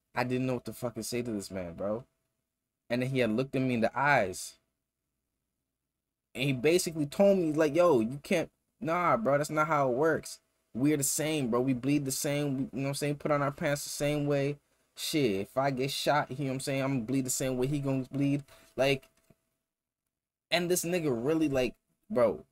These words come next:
I ain't gonna lie. After that moment talking to Jay Waller, I ain't gonna lie, he might have to be, he might have had the most impact on my life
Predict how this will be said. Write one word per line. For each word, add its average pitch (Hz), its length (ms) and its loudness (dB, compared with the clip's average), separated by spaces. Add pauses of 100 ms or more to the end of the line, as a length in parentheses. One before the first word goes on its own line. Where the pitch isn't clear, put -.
(120)
I 139 180 -2
ain't 131 140 -2
gonna 104 180 0
lie. 110 280 0 (1000)
After 156 380 -2
that 110 220 2
moment 117 460 0
talking 117 280 0
to 98 80 0
Jay 110 180 -2
Waller, 104 380 4
I 117 160 2
ain't 117 140 -2
gonna 101 120 0
lie, 95 100 0
he 117 100 -4
might 123 220 0
have 123 140 -6
to 117 60 -10
be, 98 220 -6 (260)
he 147 120 -2
might 139 200 4
have 135 60 4
had 127 100 0
the 110 60 -2
most 107 260 -4
impact 107 460 -4
on 92 120 -6
my 98 100 -2
life 101 420 -2